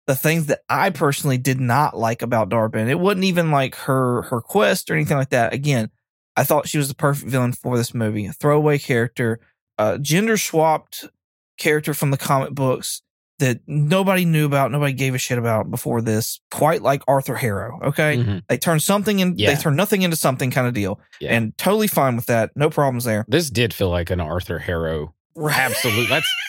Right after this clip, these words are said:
Speaker 2: that's spot on. This just feels like Arthur Harrow again. <laughs>
Speaker 1: But it, it was clear what her purpose was. It was clear how she was trying to get it.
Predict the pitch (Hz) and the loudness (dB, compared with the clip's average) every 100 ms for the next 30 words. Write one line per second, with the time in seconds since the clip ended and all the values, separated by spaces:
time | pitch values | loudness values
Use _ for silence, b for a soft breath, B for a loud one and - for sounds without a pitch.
0 | - - 190 - - - - 175 170 160 | -6 0 0 2 2 0 0 2 2 2
1 | 139 135 110 110 160 185 175 175 156 127 | 0 0 0 0 0 0 0 2 2 2
2 | 127 143 135 120 131 117 107 101 98 90 | 0 0 0 0 2 2 0 -2 -4 -4
3 | 87 _ - - _ - - B B B | -8 _ -20 -20 _ -16 -16 B B B
4 | B B _ _ - 160 240 220 180 - | B B _ _ -4 2 2 2 -2 -10
5 | - _ _ - - - - 180 - 214 | -20 _ _ -18 -14 -8 -2 -2 0 2
6 | 220 226 220 196 180 180 180 165 151 - | 2 4 2 2 0 0 0 0 -2 0
7 | 139 147 143 - 180 180 165 147 - 147 | 0 0 -2 -2 0 2 2 2 0 0
8 | - 143 135 131 120 - | 0 0 0 0 0 -2